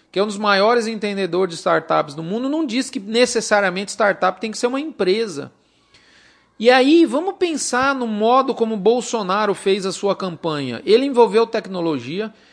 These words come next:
ele escalou, escalou voto, e escalou financeiramente, porque ele reduziu o custo, e ele inovou no meio de algo que era uma absoluta incerteza, levar uma facada, quase morrer a-,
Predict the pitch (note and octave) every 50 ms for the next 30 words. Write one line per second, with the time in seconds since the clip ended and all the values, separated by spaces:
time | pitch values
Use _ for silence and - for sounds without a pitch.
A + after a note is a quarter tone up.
0 | _ _ _ _ - G3+ A3+ B3+ C#4 D#4+ - - - - D4 D4 C4+ G3+ F#3 G3
1 | A3+ B3+ A#3+ G3 - - - _ _ - - - G3+ G3 G3+ A3+ C4+ C4 G3 D#3+
2 | D#3 F#3 G#3 A#3+ B3 - - - _ _ _ _ _ _ _ _ _ _ - G#3
3 | A3+ A3+ A3+ - - A#3 A3+ G#3+ A3+ C4 D4 C4 - C#4+ C4+ A#3+ G#3+ - A3+ A3
4 | G3 F3 F3+ G#3+ - E3+ - - B3 A3+ G#3+ G3 F#3+ G#3 G3 A3+ G#3+ E3 F3 B3
5 | C4+ A3 - - - A3+ C#4+ C#4 - - - - _ _ _ _ _ _ _ -
6 | F3+ G3 A#3 B3+ C4+ D4 D4 D4+ D#4+ E4 D#4 A#3 D#3+ E3+ A3 B3+ C#4 D4 D4 C#4+
7 | C#4 B3+ A#3 B3 C4+ D4 D#4+ E4+ E4+ D#4+ C4+ C4+ D4 C#4 B3 B3 C4 C#4+ D#4 D#4+
8 | E4+ E4+ - - - C#4 C4+ C4+ C#4+ D4 D4+ D4 C#4+ C#4 C#4 D4 D4 C#4 - -
9 | - C4+ B3 A3+ C4 D#4 - D4 C#4+ C#4+ - - - C#4 B3 G#3+ - - - G#3
10 | A#3 C4 C4+ C4+ B3 G#3+ G#3 D3+ - - - _ _ - F3 G#3+ G#3 A3+ A#3+ B3
11 | A#3+ A#3+ - - B3 A3+ - - - G#3 A#3+ B3+ B3 B3+ A3+ - G#3+ A3 A3+ A#3
12 | G#3+ A3 A3+ A3+ G#3+ F#3 E3+ F#3 G#3+ A#3 A#3 G#3+